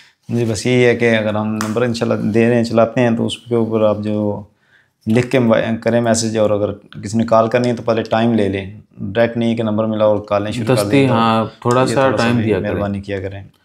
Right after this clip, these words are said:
Speaker 2: और मॉर्निंग में दो तीन बजे तक तो नहीं करें प्लीज़, नमाज का टाइम भी जहन में रखा करें।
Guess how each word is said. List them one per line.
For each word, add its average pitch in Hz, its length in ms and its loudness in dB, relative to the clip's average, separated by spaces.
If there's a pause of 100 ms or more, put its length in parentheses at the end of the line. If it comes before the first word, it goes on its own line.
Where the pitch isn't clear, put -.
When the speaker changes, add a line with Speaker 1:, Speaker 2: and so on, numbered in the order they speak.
(220)
Speaker 2:
और 120 160 2
मॉर्निंग 135 580 4
में 151 220 2
दो 127 160 4
तीन 131 260 2
बजे 135 100 6
तक 135 160 0
तो 139 160 -2
नहीं 117 180 0
करें 101 220 -2
प्लीज़, 95 300 -6 (400)
नमाज 113 340 2
का 135 100 0
टाइम 123 260 0
भी 123 60 4
जहन 117 200 0
में 123 140 0
रखा 117 220 -6
करें। 107 280 -4